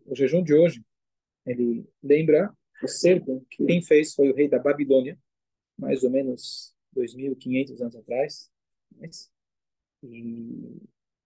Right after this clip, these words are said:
a maioria dos jejuns que a gente faz ao longo do ano, o jejum dos profetas, tirando Yom Kippur, tem a ver com Beit HaMikdash. Eu digo a maioria porque o Tanit Esther, o jejum de Esther, é um jejum à parte. Mas todos eles,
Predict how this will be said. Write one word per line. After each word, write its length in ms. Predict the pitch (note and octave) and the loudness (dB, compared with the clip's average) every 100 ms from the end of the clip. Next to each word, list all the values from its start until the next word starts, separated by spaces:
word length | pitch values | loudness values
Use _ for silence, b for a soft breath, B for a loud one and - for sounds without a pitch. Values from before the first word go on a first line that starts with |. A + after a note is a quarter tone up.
| _ _ _ | _ _ _
a 80 | C#3 | -6
maioria 340 | C3+ C#3+ C#3+ F#3+ | 2 4 4 2
dos 140 | F3+ | 2
jejuns 300 | D3 C#3 D#3 | -2 -2 -6
que 80 | C#3 | -8
a 20 | |
gente 180 | C3 - | -8 -8
faz 340 | D3+ C#3 - | -4 -4 -4
ao 80 | B2 | -4
longo 180 | B2 B2+ | -4 -4
do 160 | B2 C3+ | 0 2
ano, 180 | D3 - _ _ _ _ _ | 0 -8 _ _ _ _ _
o 120 | B2+ | -16
jejum 260 | A2+ A2+ C#3 | -16 -14 -16
dos 140 | A#2+ | -16
profetas, 680 | - B2+ D3 - A#2 - - _ | -16 -2 0 0 -6 -16 -20 _
tirando 320 | - C3+ C3 | -6 -4 -4
Yom 100 | B2 | -8
Kippur, 420 | - - D3 D3 - _ _ _ _ _ | -10 -4 -2 -2 -4 _ _ _ _ _
tem 140 | D#3+ | -2
a 60 | D3+ | 2
ver 160 | D3 D#3 | 0 0
com 200 | C#3 A#2 _ _ _ _ _ | -6 -12 _ _ _ _ _
Beit 180 | D3+ D3 | 2 2
HaMikdash. 640 | C3 B2 B2+ D#3 - - _ | 0 0 2 0 -2 -16 _
Eu 60 | - | -10
digo 160 | C3+ | -4
a 40 | C3 | 0
maioria 360 | B2 B2 C#3+ | 0 2 0
porque 400 | - B2+ C3 A2+ _ _ | 0 -2 -2 -4 _ _
o 320 | C3+ A#2+ A#2+ _ | -4 -4 -6 _
Tanit 260 | - C#3 C#3 | -2 -2 -2
Esther, 300 | B2+ - C3 | -4 0 0
o 40 | |
jejum 240 | B2 B2 C3 | 0 -6 -8
de 60 | |
Esther, 340 | B2 - C3 A#2+ _ | -10 2 2 2 _
é 40 | C3 | -20
um 20 | |
jejum 260 | A#2+ B2 B2 | -20 -20 -16
à 20 | |
parte. 420 | - A#2+ - A3 - _ _ _ _ _ - | -10 -10 -10 -14 -16 _ _ _ _ _ -6
Mas 220 | C#3 - | -6 0
todos 340 | G3+ A3 F#3+ | 2 2 2
eles, 560 | E3+ G3+ D#3+ E3+ - | 2 2 2 -8 -16